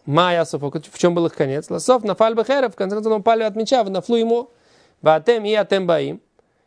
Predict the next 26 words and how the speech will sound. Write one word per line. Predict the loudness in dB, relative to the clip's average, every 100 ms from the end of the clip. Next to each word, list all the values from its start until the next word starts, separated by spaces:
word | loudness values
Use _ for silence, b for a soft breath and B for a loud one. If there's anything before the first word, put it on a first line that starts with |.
| _ _
«И | 0 2
атем | 2 0 0
ке-, | -2 -2 -2 _ _
кен». | -2 -2 -2 _ _
«Ки | -4
Ашем | 0 0
элокеха». | 0 0 0 2 0 0
Но | -2
вы | -2
не | 0
так, | -2 -2 -4 _ -10
ибо | -2 -2
Ашем | 0 -2 -2
Всевышний. | -6 -4 -2 -4 -6 _ _ b b b
«Аолех | 0 2 2 -2
имахем» | -6 -6 -4
идет | -4
с | -2
вами. | 0 0
«Лейлахем | 0 2 0 0 -2
лахем» | -2 -2 -2 -2
воевать | 0 0 2 0
ради | -2 -2
вас. | -2 -4 -6
«Зе | -6 2 2 2
махане | -2 -2 -2 0 -2